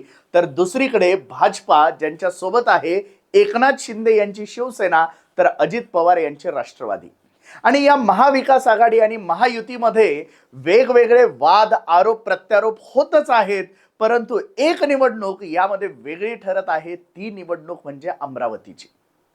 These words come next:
खरं तर अमरावतीमध्ये मागील वेळेला नवनीत राणा या खासदार म्हणून निवडून गेल्या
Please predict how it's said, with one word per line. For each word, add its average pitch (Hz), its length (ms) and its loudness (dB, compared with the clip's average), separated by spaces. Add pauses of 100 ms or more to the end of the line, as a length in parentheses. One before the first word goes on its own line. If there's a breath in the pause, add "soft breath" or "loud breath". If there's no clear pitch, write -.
(560 soft breath)
खरं 262 260 4
तर 311 100 6
अमरावतीमध्ये 240 1080 4
मागील 190 480 0
वेळेला 220 440 2
नवनीत 220 540 -4
राणा 233 260 4
या 233 140 2 (100)
खासदार 175 380 -2
म्हणून 185 320 -12
निवडून 156 320 -8
गेल्या 117 260 -10